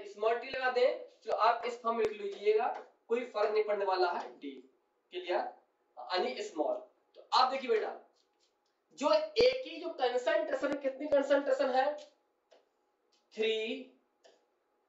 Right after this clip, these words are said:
माइनस के नाइन टी माइनस के फ़ोर पॉइंट फ़ाइव टी स्क्वायर, ठीक?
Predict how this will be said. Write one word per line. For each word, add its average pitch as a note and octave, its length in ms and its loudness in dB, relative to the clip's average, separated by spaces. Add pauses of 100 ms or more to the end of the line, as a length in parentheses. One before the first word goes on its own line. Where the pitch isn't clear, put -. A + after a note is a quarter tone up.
माइनस F3 500 2
के G3 240 2 (220)
नाइन E3 440 6 (1160)
टी G4 280 -2 (920)
माइनस E3+ 480 2
के E3 200 -6 (520)
फ़ोर G#3+ 380 -2
पॉइंट F3 340 0 (200)
फ़ाइव D#3 420 2 (680)
टी F4+ 420 -6
स्क्वायर, - 460 -10 (560)
ठीक? - 440 -8